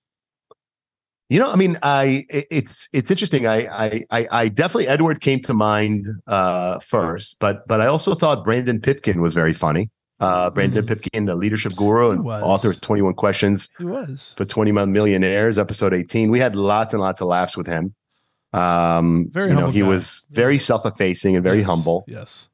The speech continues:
Speaker 1: Um, you know, especially given he spent two years, uh, knocking on doors, uh,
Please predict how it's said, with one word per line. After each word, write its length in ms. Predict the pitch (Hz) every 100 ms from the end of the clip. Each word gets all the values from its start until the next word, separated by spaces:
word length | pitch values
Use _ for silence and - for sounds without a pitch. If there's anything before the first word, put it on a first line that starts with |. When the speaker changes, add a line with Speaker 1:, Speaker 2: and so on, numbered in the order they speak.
| -
Speaker 1:
Um, 520 | 87 85 85 87 87
you 60 | -
know, 80 | 90
especially 380 | 82 123 120 117
given 260 | 95 104
he 80 | 98
spent 300 | 85 107 113
two 140 | - 120
years, 600 | 107 104 101 98 90 - _ _ _ -
uh, 120 | 87
knocking 440 | 85 92 110 117 101
on 140 | 90
doors, 600 | 92 95 95 95 87 -
uh, 720 | 85 85 85 85 82 82 85